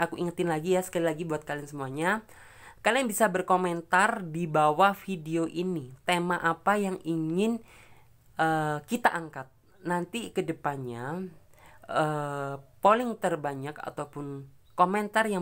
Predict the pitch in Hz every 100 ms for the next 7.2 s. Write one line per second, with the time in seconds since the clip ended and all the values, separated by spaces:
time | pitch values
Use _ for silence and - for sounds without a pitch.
0 | 170 165 151 156 196 - 220 202 185 208
1 | 202 175 180 170 165 143 135 151 - -
2 | - - - 180 226 233 202 - 180 208
3 | 202 180 180 156 160 170 165 170 160 143
4 | 127 - 151 160 196 214 202 208 190 202
5 | 208 190 180 - 151 165 160 - - 143
6 | 175 160 160 165 160 156 151 143 139 143
7 | 202